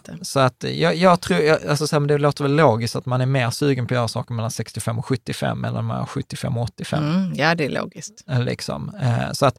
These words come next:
Speaker 2: och här har man ju återigen en tumregel. Återigen, är det en perfekt regel? Nej, det är det inte, men det är en tillräckligt bra regel för att utgå från att man kommer sänka sina utgifter med en procent per år från pension.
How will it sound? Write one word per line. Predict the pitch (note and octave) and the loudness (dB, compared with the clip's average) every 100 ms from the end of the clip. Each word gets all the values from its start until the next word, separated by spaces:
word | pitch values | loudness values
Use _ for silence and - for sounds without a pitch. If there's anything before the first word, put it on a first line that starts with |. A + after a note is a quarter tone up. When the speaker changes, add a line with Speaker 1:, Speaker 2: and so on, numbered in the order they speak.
| - | -6
Speaker 2:
och | - - D3 | -2 2 6
här | E3 C#3+ C#3+ | 8 8 6
har | E3 D3+ | 6 6
man | B2 A#2+ B2 | 6 4 2
ju | B2+ D3 | -2 2
återigen | B2+ - C3 A2+ A2+ | 2 2 0 2 0
en | A#2 A#2 | -2 -2
tumregel. | - D#3 F3 D3 A#2 A2+ F3 C#3+ C3+ C#3+ - _ _ D#3 | 2 4 4 4 0 -2 -6 -4 0 0 0 _ _ 4
Återigen, | E3 - D#3 C3+ C#3 | 4 4 4 4 4
är | - C#3 | 0 0
det | C3+ | 2
en | C3+ | 0
perfekt | C#3+ - - - - | 0 0 -2 -2 0
regel? | A#2+ A2+ A2+ | 2 2 2
Nej, | A#2 C3+ C#3+ | 2 2 2
det | C3 B2+ A2+ | 0 0 2
är | |
det | A#2+ | 0
inte, | A#2 - A#2+ | -2 -2 -2
men | A#2 | 0
det | B2 | 0
är | |
en | A#2+ | 0
tillräckligt | - C#3 C3 A2+ - - C3 | 2 2 2 -2 -6 -6 -6
bra | C3+ C3 A#2+ A2+ | -2 2 4 2
regel | B2 G#2 - - - C3 - _ - | -2 -2 -6 -4 -2 -2 -4 _ -4
för | - A2+ | 2 2
att | A2+ - | 2 -2
utgå | B2 - - | -4 -2 -6
från | - A#2+ A2 | -4 -4 -4
att | - | -6
man | A#2 | -4
kommer | - D#3+ D#3+ | 0 2 2
sänka | E3 D3 C3+ | 0 0 0
sina | - A#2+ A#2+ | 0 2 2
utgifter | - B2+ - - - - | 2 -2 -2 -6 -6 -2
med | A2+ A2+ | -2 -2
en | C3 | -4
procent | - - A#2 - | -6 -4 -6 -2
per | - A#2+ | -2 0
år | - | -2
från | - - C#3 A#2 A2+ | -4 0 4 6 4
pension. | - A#2+ A#2+ - F3+ D3 - C#3+ | 0 0 2 2 0 0 -2 0